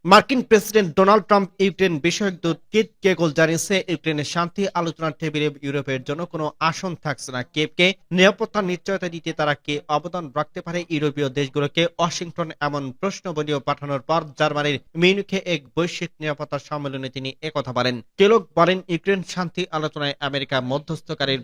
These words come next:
ভূমিকা পালন করবে, আর রাশিয়া ও ইউক্রেনের প্রধান দুই পক্ষ হবে। আলোচনার টেবিলে ইউরোপীয়দের থাকার সম্ভাবনা নিয়ে প্রশ্নে কেগল বলেন, "আমি বাস্তববাদের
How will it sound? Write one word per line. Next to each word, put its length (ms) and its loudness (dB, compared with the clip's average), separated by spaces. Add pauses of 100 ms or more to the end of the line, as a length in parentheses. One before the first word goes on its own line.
ভূমিকা 360 -4
পালন 340 -4
করবে, 380 -6
আর 220 -6
রাশিয়া 420 -4
ও 220 0
ইউক্রেনের 520 -2
প্রধান 480 -2
দুই 140 -4
পক্ষ 320 -2
হবে। 340 -4 (160)
আলোচনার 440 2
টেবিলে 460 0
ইউরোপীয়দের 520 -4 (120)
থাকার 300 -4
সম্ভাবনা 560 -4
নিয়ে 200 -4
প্রশ্নে 560 -8 (160)
কেগল 260 -2
বলেন, 340 -2
"আমি 260 -4 (160)
বাস্তববাদের 640 -2